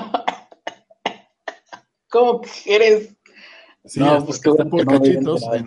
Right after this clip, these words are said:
Speaker 2: en, eh, está por cachitos. En total tienen como siete minutos y cacho.
Speaker 1: Ok.
Speaker 2: De hecho,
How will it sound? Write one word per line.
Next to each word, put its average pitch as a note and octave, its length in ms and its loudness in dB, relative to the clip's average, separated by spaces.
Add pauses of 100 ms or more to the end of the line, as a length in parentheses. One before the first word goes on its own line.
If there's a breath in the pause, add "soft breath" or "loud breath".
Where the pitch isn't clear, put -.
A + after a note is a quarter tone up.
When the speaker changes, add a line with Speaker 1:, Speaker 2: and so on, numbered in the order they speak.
(280)
Speaker 2:
en, A#2+ 180 -12
eh, - 100 -16
está - 180 -10
por D3 160 -4
cachitos. G#2 440 -10
En G2+ 100 -10
total B2+ 460 -8
tienen A#2+ 260 -8
como G2+ 240 -14
siete A2 280 -14
minutos G#2 680 -12
y - 60 -20
cacho. - 320 -20 (1900)
Speaker 1:
Ok. - 260 -16 (400)
Speaker 2:
De C3 220 -2
hecho, C3+ 200 -4